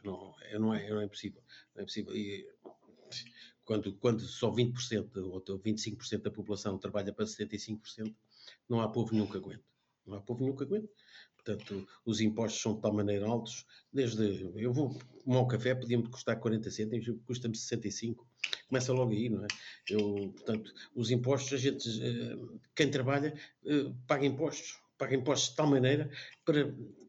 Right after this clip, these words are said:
para a gente ver passar indigentes, ver passar toda a gente, não é? Hum, eh, ao, ao,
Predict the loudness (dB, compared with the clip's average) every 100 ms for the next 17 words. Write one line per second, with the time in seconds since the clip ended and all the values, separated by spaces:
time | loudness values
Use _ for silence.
0 | -2 2 4 2 4 2 2 2 4 6
1 | 4 4 4 2 0 -6 -6 -6 -4 0
2 | -2 0 -2 2 2 0 0 0 0 -4
3 | -10 -2 4 6 6 2 -4 -16 -8 -2
4 | -2 -2 0 2 2 2 0 0 2 2